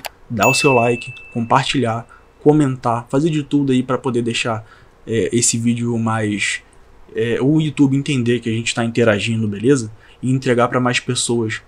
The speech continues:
A ideia é alcançar o Brasil inteiro, tá? Então, é, bem, eu vou aqui pra minha, ah, claro, não deixa de me seguir lá no Instagram também, muito importante. O Instagram tem sido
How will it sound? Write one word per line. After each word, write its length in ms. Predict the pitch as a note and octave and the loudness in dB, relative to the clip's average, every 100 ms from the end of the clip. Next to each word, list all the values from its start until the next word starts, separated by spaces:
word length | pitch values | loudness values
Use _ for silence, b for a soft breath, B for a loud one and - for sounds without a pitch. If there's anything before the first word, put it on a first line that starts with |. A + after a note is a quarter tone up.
| _ | _
A 120 | G#2+ | -2
ideia 260 | A2 A#2 B2 | 2 6 6
é 20 | |
alcançar 760 | B2 B2 A2+ - B2 A#2 G2+ A2+ | 4 2 -2 2 4 4 0 -6
o 60 | |
Brasil 300 | A2+ A2 A#2 | -4 -2 0
inteiro, 440 | B2 A2+ A#2+ A2+ G#2 - _ B B B | -2 -2 -2 -2 -6 -16 _ B B B
tá? 200 | - G2 | -2 -2
Então, 360 | A#2 A#2 D#3 F3 F3 b b b - _ - | -2 0 4 4 0 b b b -20 _ -6
é, 500 | G2+ A#2 A2+ A2 G#2 G2+ - - - - - | 0 2 2 0 -2 -6 -12 -20 -20 -20 0
bem, 360 | C#3+ C#3 G#2 G2 | 2 4 2 -4
eu 140 | - A#2+ | -4 -2
vou 160 | A#2+ | 2
aqui 180 | B2+ B2+ | 0 -2
pra 160 | A#2+ B2 | -4 -2
minha, 380 | B2 A#2+ A#2 A2 | -2 -2 -2 4
ah, 300 | C#3 A2+ - | 4 4 2
claro, 360 | - A#2 A2 G2+ - - - - - - | 4 6 6 0 -12 -16 -16 -16 -20 -12
não 160 | - A#2+ | -2 2
deixa 240 | A#2+ C#3 | 4 4
de 540 | C3+ C3 C#3 B2 A2 F2 - | 2 4 4 4 2 -4 -4
me 140 | C3 | 0
seguir 380 | C3+ - A#2+ C3+ | 2 2 6 6
lá 120 | C3 | 6
no 60 | B2+ | 4
Instagram 460 | B2+ D#3+ C3 B2 | 2 2 4 0
também, 420 | C#3 A#2 G#2+ B2 - | 0 -2 -2 -6 -8
muito 320 | - A#2 C#3+ D#3 | -4 -2 -2 -2
importante. 540 | B2+ - - B2 - | -4 -6 -6 -6 -6
O 20 | |
Instagram 320 | - A2+ A#2+ | -2 0 0
tem 100 | B2+ | -2
sido 380 | B2 - B2+ A2+ | -4 -2 -2 -4